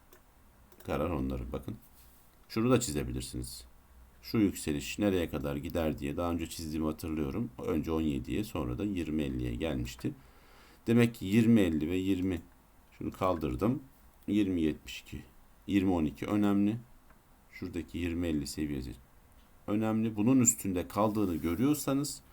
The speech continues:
hedefinizi yirmi üç seksen sekize çekebilirsiniz. Ama yirmi elli üzerine attıktan sonra da yirmi elliyi stop olarak kullanmayı unutmayalım lütfen.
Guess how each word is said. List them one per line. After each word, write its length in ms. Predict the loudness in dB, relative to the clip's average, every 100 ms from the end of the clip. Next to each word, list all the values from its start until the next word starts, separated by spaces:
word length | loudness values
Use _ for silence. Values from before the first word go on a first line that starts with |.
| -20 -20 -20 -20 -20 -6
hedefinizi 600 | -2 0 -2 -2 -2 0
yirmi 260 | 2 2 2
üç 180 | -2
seksen 360 | -4 -6 -2 -4
sekize 420 | -4 -8 -4 -6
çekebilirsiniz. 960 | -4 -4 -4 -4 -6 -8 -12 -12 -14 -16 -20 -20 -20 -20 -20 -20 -4
Ama 320 | 0 2 0 -4 -18 -16 0
yirmi 300 | 2 4 4
elli 220 | 4 2
üzerine 320 | 0 0 0
attıktan 480 | -2 -4 -10 -6 -6
sonra 400 | -4 -4 -2 -4
da 80 | -4
yirmi 380 | -2 -4 -2 -2
elliyi 240 | -2 -4
stop 340 | -4 -4 -4
olarak 300 | -4 -4 -6
kullanmayı 540 | -6 -4 -2 0 -2 -2
unutmayalım 600 | -2 -4 -4 -6 -4 -4
lütfen. 280 | -4 -8 -14